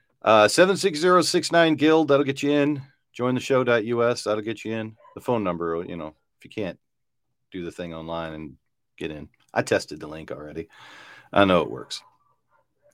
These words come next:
Jesus. All right, let's get into it. <clears throat> Let me,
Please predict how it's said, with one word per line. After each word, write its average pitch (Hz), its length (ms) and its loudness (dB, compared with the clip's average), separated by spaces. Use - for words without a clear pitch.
Jesus. - 480 -16
All - 80 -10
right, 76 120 -10
let's 92 140 0
get 90 140 2
into 78 200 -4
it. - 100 -14
<clears throat> - 160 -20
Let 175 400 -4
me, 127 100 -16